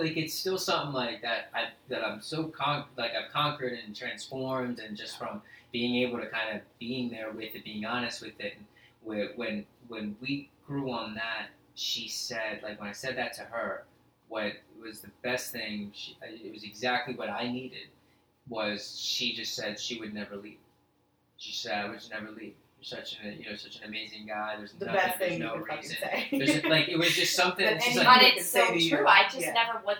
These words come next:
Speaker 3: leave because literally the happiest ever.
Speaker 1: So it's like,
Speaker 3: It's
Speaker 1: so
Speaker 3: amazing.
Speaker 1: s-, so it's like when she said that, she's just like, and then she, but what she did too was so elegantly put, like,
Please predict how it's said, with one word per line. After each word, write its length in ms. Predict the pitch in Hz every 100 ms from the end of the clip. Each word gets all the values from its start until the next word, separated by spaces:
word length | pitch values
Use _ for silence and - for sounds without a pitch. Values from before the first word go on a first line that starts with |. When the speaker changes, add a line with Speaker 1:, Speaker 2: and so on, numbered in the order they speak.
| 190
Speaker 3:
leave 260 | 180 156
because 380 | 175 - 175 160 - - -
literally 640 | 208 226 185 160 151 135 - _ - - _ _
the 880 | - - - - _ _ _ _ _
happiest 560 | 165 156 - - - -
ever. 260 | - - - - _ _
Speaker 1:
So 280 | - 214 202
it's 160 | 175 180
like, 180 | 143 127
Speaker 3:
It's 160 | -
Speaker 1:
so 220 | - 156
Speaker 3:
amazing. 420 | 151 - - - -
Speaker 1:
s-, 380 | - - - - -
so 340 | - 196 175 160
it's 300 | 160 - -
like 120 | 160
when 120 | 156
she 120 | 147 151
said 240 | - 170
that, 180 | 151 -
she's 160 | -
just 180 | 165 151
like, 240 | - - -
and 160 | 170 160
then 160 | 175 190
she, 300 | - 190 160 _ _ _
but 120 | 175 160
what 140 | 185
she 200 | 185 208
did 220 | 196 190 -
too 300 | - 170 156
was 120 | -
so 220 | 165 -
elegantly 840 | 160 170 170 160 160 165 160 156 156
put, 320 | 165 147 127 - _ _ - - - -
like, 120 | -